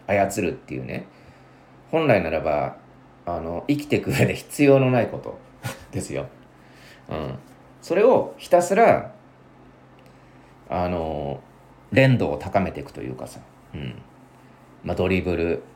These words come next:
な-、ドリブル、フェイントね。リフティングとか、フェイントとかね。まあ、そういうのいろいろあって、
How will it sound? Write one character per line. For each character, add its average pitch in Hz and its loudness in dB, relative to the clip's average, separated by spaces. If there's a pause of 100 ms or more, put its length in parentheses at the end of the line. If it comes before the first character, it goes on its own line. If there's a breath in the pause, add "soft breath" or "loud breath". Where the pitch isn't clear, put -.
(580)
な-、 95 -2 (840)
ド 104 -2
リ 92 0
ブ 95 0
ル、 92 -2
フ 101 -4
ェ 90 -2
イ - -4
ン 90 -6
ト 87 -4
ね。 147 -4 (680)
リ 98 -4
フ - -10
テ 92 -6
ィ 85 -4
ン 78 -8
グ 78 -2
と - -18
か、 - -20 (880 loud breath)
フ - -2
ェ 80 -2
イ 82 -8
ン 76 -10
ト 80 -2
と - -10
か 69 -8
ね。 82 -8
ま 82 -8
あ、 - -12
そ 85 -4
う - -2
い 82 -2
う 85 -10
の 80 -8
い 78 -8
ろ 87 -4
い - -6
ろ 85 0
あ 92 2
っ - -8
て、 - 0